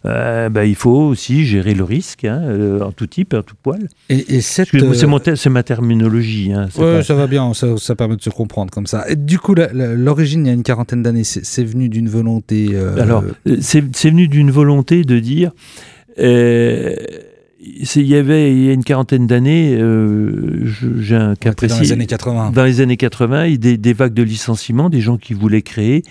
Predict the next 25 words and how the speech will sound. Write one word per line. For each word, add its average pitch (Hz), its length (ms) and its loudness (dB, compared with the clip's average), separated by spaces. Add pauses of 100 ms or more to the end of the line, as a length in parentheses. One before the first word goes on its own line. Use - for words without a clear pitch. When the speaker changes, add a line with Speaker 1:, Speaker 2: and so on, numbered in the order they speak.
(320)
Speaker 1:
Et 110 100 0
pour - 240 -4
créer, 131 580 2 (640)
ben, 117 80 0
il 113 60 2
fallait 131 260 2
les 120 280 0
aider. 101 420 -2 (240)
Et 107 100 -2
donc, 127 420 -2
euh, 113 300 2
le 110 140 0
meilleur 120 300 2
moyen 117 220 2
de 104 60 -4
les 104 220 0
aider, 131 300 2
c'est - 560 -4
de 92 40 -14 (460)
rassembler 135 600 0
des 113 120 0
chefs 113 200 -4
d'entreprise 113 600 -2
ayant 104 220 0
compétence 123 640 -2